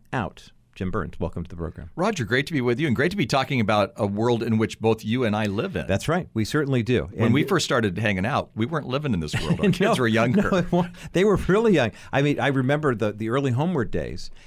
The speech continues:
Speaker 1: and a lot of the scenes that I was writing for your short features, and, you know, we were working together on that. Um, and they were born of our experiences. Your girls were a couple years ahead of my kids, and my son was really younger. But now, uh,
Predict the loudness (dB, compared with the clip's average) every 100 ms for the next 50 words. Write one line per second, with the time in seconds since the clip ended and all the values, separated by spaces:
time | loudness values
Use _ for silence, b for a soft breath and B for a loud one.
0 | B -2 0 0 -2 0 2 0 -4 -4
1 | -2 -2 -4 -2 -2 0 -2 -2 0 -2
2 | -2 -4 -6 -6 -6 -6 -4 -4 -4 -6
3 | -6 -6 -6 -6 -8 -8 -6 -4 0 0
4 | 0 -2 -4 -6 B B B -4 -2 -2
5 | -4 -6 -2 0 0 0 0 2 2 2
6 | 0 -2 -2 -2 -4 -6 -4 -2 -4 -2
7 | -2 -2 -2 -2 -2 -2 -2 -2 -4 -6
8 | -10 -8 -4 -4 -4 -6 -6 -8 -8 -6
9 | -6 -8 -10 -6 -4 -4 -4 -6 B B
10 | -2 0 0 0 -4 b b -20 -18 -14
11 | -12 -12